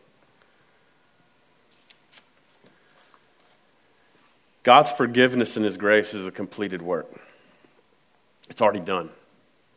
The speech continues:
It's there. You know, we can't earn it. You know, there's nothing we can do to, to take it away. His forgiveness and his grace is complete. Our faith in that,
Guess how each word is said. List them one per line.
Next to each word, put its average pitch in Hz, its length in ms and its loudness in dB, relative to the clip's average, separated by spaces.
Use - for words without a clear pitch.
It's - 180 -10
there. 101 360 2
You 104 60 -4
know, 101 40 2
we 104 120 -2
can't 107 240 2
earn 110 220 0
it. 107 160 -2
You 104 120 -10
know, 98 80 -4
there's 98 120 -6
nothing 117 180 -2
we 117 80 -2
can 110 60 -4
do 110 120 -2
to, 92 100 -8
to 101 100 -18
take 110 240 0
it 101 60 0
away. 101 380 0
His 120 220 -4
forgiveness 117 640 -2
and 101 120 -6
his 107 180 -6
grace 101 460 -4
is 104 200 -6
complete. 92 520 -12
Our 113 160 0
faith 165 560 0
in 95 140 -6
that, - 240 -10